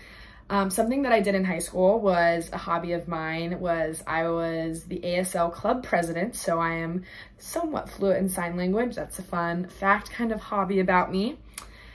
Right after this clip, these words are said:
During the wintertime, I work at a jewelry store at Keystone Mall called Kinder Scott, and in the summertime, I work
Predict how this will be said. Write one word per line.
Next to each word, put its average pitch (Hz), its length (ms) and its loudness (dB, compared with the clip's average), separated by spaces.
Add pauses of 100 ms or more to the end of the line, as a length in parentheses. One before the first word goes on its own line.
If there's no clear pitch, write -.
(180)
During 233 240 6
the 214 80 2
wintertime, 247 760 0
I 196 160 6
work 196 220 4
at 185 120 4
a 185 40 4
jewelry 190 440 2
store 190 420 4
at 185 260 2
Keystone 190 580 0
Mall 175 400 4
called 175 320 2
Kinder 175 280 -4
Scott, 170 500 0
and 180 80 -4
in 165 100 -4
the 151 80 -8
summertime, 175 800 -2
I 170 540 2 (300)
work 190 380 4